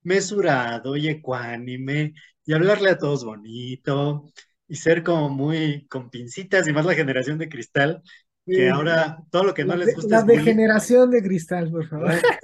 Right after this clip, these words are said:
Speaker 2: <laughs> De esa degeneración hay de cualquier edad, ¿eh? Yo he conocido
Speaker 1: Sí, claro.
Speaker 2: gente de sesenta años de cristal y gente de doce años de cristal, ¿eh? O sea,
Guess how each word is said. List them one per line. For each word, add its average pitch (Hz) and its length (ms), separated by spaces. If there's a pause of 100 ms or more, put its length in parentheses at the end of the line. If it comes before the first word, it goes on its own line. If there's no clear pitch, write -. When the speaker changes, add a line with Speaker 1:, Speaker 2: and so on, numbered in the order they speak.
(220)
Speaker 2:
<laughs> 160 480
De 180 180
esa 262 220
degeneración 185 600
hay 226 100
de 233 80
cualquier 185 300
edad, 151 280
¿eh? 247 160 (120)
Yo 185 180
he 202 60
conocido 190 400
Speaker 1:
Sí, - 160
claro. 127 520 (320)
Speaker 2:
gente - 180
de 131 80
sesenta 190 460
años 190 180
de 143 80
cristal 202 460
y 160 100
gente 165 360
de 131 320
doce 160 320
años 165 200
de 127 80
cristal, 131 480
¿eh? 165 100
O 151 40
sea, - 260